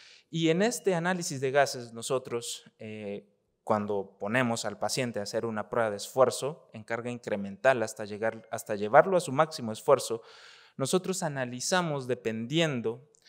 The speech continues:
del metabolismo oxidativo que el paciente tiene, ya sea, ya sea,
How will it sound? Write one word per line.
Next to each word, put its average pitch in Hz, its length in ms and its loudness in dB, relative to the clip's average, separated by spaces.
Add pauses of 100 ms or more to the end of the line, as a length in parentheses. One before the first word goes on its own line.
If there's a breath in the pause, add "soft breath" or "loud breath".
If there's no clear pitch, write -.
(280 loud breath)
del 117 1000 -2
metabolismo 127 1000 -2
oxidativo 143 720 -4
que 120 60 0
el 117 100 -4
paciente 117 420 -4
tiene, 127 340 -4
ya 113 140 -2
sea, 127 320 -2
ya 120 240 -6
sea, 113 380 -2